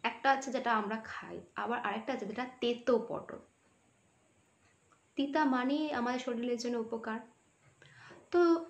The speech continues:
এই যে normal পটল, যেটা মিষ্টি পটল টাইপের বলে, সেটাকে তোমরা অনেকভাবে খেতে পারো, দোরমা করে খেতে পারো, মাছের ঝোলে বা ভাজা বা অনেক কিছু করে। এখন তো পটলের মিষ্টিও হয়,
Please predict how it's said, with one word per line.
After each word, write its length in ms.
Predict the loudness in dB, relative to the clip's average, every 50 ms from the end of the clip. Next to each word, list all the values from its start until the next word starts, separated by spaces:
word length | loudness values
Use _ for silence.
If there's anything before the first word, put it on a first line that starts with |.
| -2 2
এই 240 | 2 4 6 6 6 6 6
যে 100 | 6 6
normal 460 | 4 6 6 6 4 4 4 2 2 2
পটল, 340 | 4 4 4 4 2 -2 -2 -2 -4 -6 -8 -16 -20 _ _ _ _ -6
যেটা 160 | -4 0 2
মিষ্টি 320 | 2 2 0 0 -2 -4 -2
পটল 220 | -2 -4 -4 -4 -4
টাইপের 300 | -4 -4 -4 -2 -4 -4 -2
বলে, 340 | -2 -4 -2 -2 -4 -6 -8 -10 -16 -20 -20 -18
সেটাকে 640 | -16 -12 -8 -6 -2 2 2 2 2 0 -2 -4 -4 -4 -6 -10 -14 -18 _ _ _ -20 _ _ _ _ _ _ _ -6
তোমরা 220 | -4 -2 0 2 2 2
অনেকভাবে 640 | 2 0 0 2 2 2 2 2 0 -4 -4 -4 -4
খেতে 280 | -4 -2 -4 -4 -4 -4
পারো, 340 | -2 -2 -2 0 0 0 0 0 -2 -6 -8 -16 -20 -20 _ 0
দোরমা 320 | 4 4 4 6 4 2 2
করে 200 | 2 2 2 2
খেতে 320 | 0 0 -6 -4 -4 -4 -4
পারো, 420 | -2 -2 -2 -2 0 0 0 0
মাছের 360 | 0 0 -2 -2 -2 -2 -2 -2
ঝোলে 540 | -2 -8 -8 -4 -2 0 2 2 2 2 2 2 0 -2 -4
বা 140 | -2 -2 -2 -2 -2 -4 -6
ভাজা 720 | -6 -4 -2 -2 -2 -2 -4 -4 -6 -4 -4 -4 -6 -6 -8 -10 -6
বা 120 | -2 -2 -2 -2 -2
অনেক 180 | -4 -4 -4 -2
কিছু 200 | -4 -6 -4 -4
করে। 140 | -4 -4 -4
এখন 180 | -2 -2 -4 -4
তো 60 | -4 -4 -4
পটলের 340 | -4 -2 -2 0 0 0 0
মিষ্টিও 580 | 0 0 0 -2 -4 -6 -4 0 2 4 4 4
হয়, 280 | 2 0 -4 -6 -6